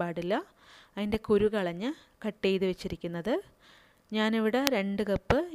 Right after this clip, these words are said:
ഈന്തപ്പഴം കട്ട് ചെയ്തെടുത്ത്, എടുത്തിട്ടുണ്ട്. ഇനി എങ്ങനെയാണ് അച്ചാർ ഉണ്ടാക്കുന്നത് നോക്കാം. പാനിലേക്ക് അര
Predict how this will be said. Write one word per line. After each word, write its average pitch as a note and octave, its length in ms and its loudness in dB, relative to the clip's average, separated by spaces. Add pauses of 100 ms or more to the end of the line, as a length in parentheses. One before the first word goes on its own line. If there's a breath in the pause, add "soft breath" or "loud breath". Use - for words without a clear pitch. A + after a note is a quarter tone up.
ഈന്തപ്പഴം F#3+ 500 -2
കട്ട് F#3 200 -8
ചെയ്തെടുത്ത്, F3 440 -4 (140)
എടുത്തിട്ടുണ്ട്. F3+ 500 -4 (640 loud breath)
ഇനി B3 120 2 (100)
എങ്ങനെയാണ് G3+ 500 -4
അച്ചാർ F#3+ 280 -10 (100)
ഉണ്ടാക്കുന്നത് F3 520 -8
നോക്കാം. F#3+ 340 -4 (1300 soft breath)
പാനിലേക്ക് G3 640 0 (1400 soft breath)
അര A3+ 60 4